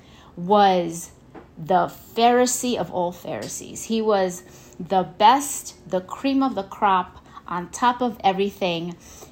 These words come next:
Before he met Christ, he had all comforts, all, all things. Everybody saw him as this great. He had a great reputation. But when he came to Christ,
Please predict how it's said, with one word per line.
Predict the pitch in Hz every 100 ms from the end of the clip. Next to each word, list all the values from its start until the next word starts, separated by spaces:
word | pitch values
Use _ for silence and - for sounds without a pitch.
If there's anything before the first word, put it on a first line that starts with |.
| -
Before | 170 185 - - 247 262
he | 247
met | 202 190 -
Christ, | - 190 175 160 180 -
he | 214
had | 208 196 180 -
all | 220 254
comforts, | 247 - 196 202 - 202 185 - - - -
all, | 214 233 254 -
all | - 254 277 294
things. | - 233 220 240 - - - -
Everybody | 220 226 269 208 208 196
saw | 185 - 220
him | 220 220 202 202
as | - 156 156 170
this | 180 185
great. | - 160
He | 196
had | 208 196 147
a |
great | 156 170 180 - -
reputation. | - - - - - - - - - - - - - - - - - - - - - _ - - _ _ _ _ - - -
But | 180 170 - - - _ _ - -
when | 180 180
he | 185
came | - 240 247 247
to | -
Christ, | - - - 147 120 135 - - -